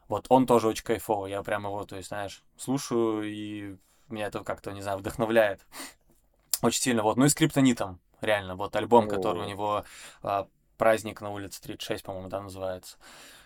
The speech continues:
Speaker 1: Да, именно вот сам звучок, а, не знаю, короче, знаешь, это такие артисты, которых я слушаю, и я им верю, короче.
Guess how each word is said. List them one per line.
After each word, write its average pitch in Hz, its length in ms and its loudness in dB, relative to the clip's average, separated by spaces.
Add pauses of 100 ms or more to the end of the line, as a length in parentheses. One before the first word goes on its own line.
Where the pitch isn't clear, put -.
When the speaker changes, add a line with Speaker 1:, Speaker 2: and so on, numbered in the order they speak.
(180)
Speaker 1:
Да, 101 320 2 (260)
именно 123 340 6
вот 110 240 2
сам 123 280 4
звучок, 131 680 -2 (200)
а, 98 800 -6 (500)
не 135 120 2
знаю, 127 240 6
короче, 110 320 -2
знаешь, 120 340 0 (480)
это 120 200 -2
такие 143 280 2
артисты, 147 380 -2
которых 120 340 0
я 117 300 6
слушаю, 156 580 0
и 117 80 0
я 120 140 4
им 107 100 -6
верю, 98 320 -6
короче. - 480 -10